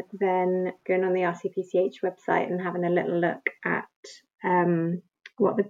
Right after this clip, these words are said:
grid application form looks like. Technically, they can change the questions every year, but, um,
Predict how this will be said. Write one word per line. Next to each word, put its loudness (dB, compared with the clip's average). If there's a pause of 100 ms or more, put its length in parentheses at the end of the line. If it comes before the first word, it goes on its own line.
grid 6
application 2
form 8
looks 0
like. 2 (600)
Technically, 4
they 6
can 0
change 2
the -10
questions 0
every 6
year, 6
but, 2 (320)
um, 0